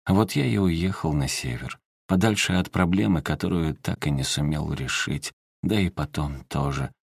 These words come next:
Можно ведь было разыскать тебя, когда ты уже подрос, поговорить, хотя бы попробовать все объяснить. Сколько лет я собирался, да так и не собрался. Смолодушничал,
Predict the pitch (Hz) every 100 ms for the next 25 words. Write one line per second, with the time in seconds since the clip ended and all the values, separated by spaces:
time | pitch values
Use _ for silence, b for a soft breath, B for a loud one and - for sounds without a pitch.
0 | _ _ - 98 120 127 98 90 87 82
1 | 87 110 101 85 87 87 - - 110 95
2 | - 73 69 76 78 85 73 78 73 73
3 | 80 - 69 69 85 78 - - _ _
4 | 98 107 107 113 92 - - - 87 87
5 | 85 82 - 107 104 85 71 73 - -
6 | - 73 80 80 82 - 90 92 71 -
7 | _ _ _ - - 113 - - 104 87
8 | - 65 - 73 76 82 80 73 - 65
9 | 65 - 73 - 73 64 - 64 67 67
10 | 64 - 131 _ _ _ - 110 98 87
11 | 76 87 80 - 107 - - -